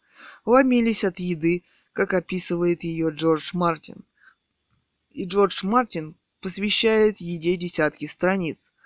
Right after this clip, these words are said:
А нам показали стол в фильме, где царица будет есть со своим любовником. Что стол в стиле современного фастфуда поражает своей бедностью.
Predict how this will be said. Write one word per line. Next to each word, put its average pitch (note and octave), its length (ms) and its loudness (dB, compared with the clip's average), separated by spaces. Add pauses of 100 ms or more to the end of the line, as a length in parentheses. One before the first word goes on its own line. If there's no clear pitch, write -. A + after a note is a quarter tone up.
(340)
А G3 80 0
нам B3 240 2
показали F#3 560 2
стол G#3 420 0
в G3+ 60 -12
фильме, F#3+ 440 -4
где D#3+ 200 -6
царица F#3+ 540 -2
будет D#3+ 340 -6
есть F3 260 -2
со D#3+ 140 -4
своим D#3 340 -4
любовником. D#3+ 720 -2 (400)
Что - 260 -2
стол A3+ 340 2
в G#3 60 -8
стиле G3+ 320 -4
современного E3 720 -2
фастфуда G#3 720 -2
поражает D#3 640 0
своей D#3+ 300 -2
бедностью. E3+ 680 -4